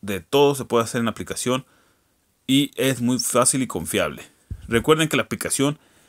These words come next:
está en la Play Store. Les voy a dejar el link en la descripción para que puedan entrar directamente a la aplicación Transfer y puedan descargarla muy fácilmente, amigos.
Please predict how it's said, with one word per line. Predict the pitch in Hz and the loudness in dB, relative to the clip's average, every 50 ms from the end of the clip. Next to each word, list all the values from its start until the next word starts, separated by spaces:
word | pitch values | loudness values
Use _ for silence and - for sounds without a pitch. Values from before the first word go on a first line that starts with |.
| _ _ _ _ _ - | _ _ _ _ _ -2
está | 135 120 - - - 143 - - - | -2 0 2 2 2 2 2 2 0
en | 139 131 120 | 0 2 2
la | 104 90 - | 0 -2 -4
Play | - - 151 156 156 | 2 4 4 6 6
Store. | 147 - - 156 151 156 - - _ _ _ - - - - _ | 4 2 0 0 -2 -2 -4 -12 _ _ _ -16 -14 -14 -10 _
Les | - 117 120 | 0 0 2
voy | 113 143 | 4 4
a | 170 | 4
dejar | 156 - 156 147 | 4 4 4 2
el | 135 | 2
link | 123 131 147 151 - - _ _ _ _ _ _ _ _ _ | 2 0 -2 -2 -6 -10 _ _ _ _ _ _ _ _ _
en | - 151 165 170 | -2 0 2 2
la | 151 143 | 2 2
descripción | 131 - - - 107 - - - 127 131 120 | 0 0 -2 -4 -6 -4 -2 0 0 0 2
para | - 131 131 127 | 2 2 2 2
que | 98 | 0
puedan | 90 - - 117 123 | -2 -2 0 0 2
entrar | 104 95 - 104 113 | 0 0 0 0 0
directamente | 104 107 101 110 107 - 120 113 117 110 107 120 | 2 0 0 0 0 0 0 0 0 0 0 0
a | |
la | 110 104 | -2 -2
aplicación | - - 85 - - - - 117 101 98 | -4 -6 -6 -6 -6 -4 -4 -4 -4 -4
Transfer | - - 113 123 123 120 - 139 135 135 - _ _ _ _ 160 - - _ - | 0 0 2 2 2 0 -2 -2 -2 -2 -6 _ _ _ _ -18 -18 -16 _ -2
y | 139 156 170 156 - _ _ _ _ _ _ _ _ _ _ _ _ _ _ _ _ _ _ _ _ _ _ _ _ _ _ _ _ _ _ _ _ _ _ _ _ _ _ | 0 0 0 -2 -6 _ _ _ _ _ _ _ _ _ _ _ _ _ _ _ _ _ _ _ _ _ _ _ _ _ _ _ _ _ _ _ _ _ _ _ _ _ _
puedan | - 139 135 131 135 | 2 2 4 4 2
descargarla | 113 107 - - 101 104 107 117 120 123 123 120 - | 0 -2 -2 0 2 2 2 4 4 2 0 0 -2
muy | 131 135 143 143 139 | -2 0 0 0 0
fácilmente, | - 120 107 - - 110 90 92 95 90 - 87 | 0 0 0 0 -2 -4 -6 -6 -8 -8 -8 -10
amigos. | 87 85 80 - - - - - | -10 -12 -14 -14 -14 -14 -14 -14